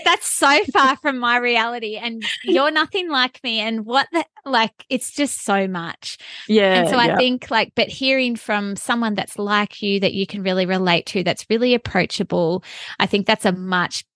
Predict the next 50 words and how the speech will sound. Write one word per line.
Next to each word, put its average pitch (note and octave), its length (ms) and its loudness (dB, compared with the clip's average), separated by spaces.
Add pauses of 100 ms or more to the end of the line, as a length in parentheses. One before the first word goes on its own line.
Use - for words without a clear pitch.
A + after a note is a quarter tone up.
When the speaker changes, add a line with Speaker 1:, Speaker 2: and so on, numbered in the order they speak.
(140)
Speaker 1:
better E3 200 2
and F3 600 -2 (180)
gentler, A3 760 0 (400)
um, F3+ 340 -6 (440)
Speaker 2:
Yeah, D#3 280 -4
Speaker 1:
yeah. A#3 180 2
Speaker 2:
less B3+ 200 2
overwhelming. E3 720 0
Yeah. C#4 80 2 (300)
Speaker 1:
Yes, G#3+ 240 -8
Speaker 2:
And D4+ 200 2
I C4 220 0
don't A#3+ 120 4
know A#3+ 80 4
Speaker 1:
exactly. - 0 -
Speaker 2:
about G3+ 280 2
you, G3 260 4
but F3+ 180 2
if, F#3 160 -2
if F3 180 0
you F#3+ 60 4
look - 120 0
at G3+ 100 4
my F3 160 2
TikTok - 640 -4 (380)
saved F3+ 560 0
page, D#3+ 340 -2
like, F#3 140 -6
there's F#3 180 -8
so - 280 -2
many G#3 260 2
videos F3 380 0
saved. E3 440 0
I'll, F3+ 140 -2
I'll E3+ 220 -2
go F3+ 140 2
back E3 200 -2
to F3 120 -6
listen E3 260 -4
to - 80 -8
that. D#3+ 180 0
I'll D#3+ 160 -2
go E3 160 -2
back D#3+ 160 2
and E3 180 -6
from E3+ 200 -2
all F#3 320 4
these F3+ 200 2
different - 340 -6
creators, F3+ 600 -2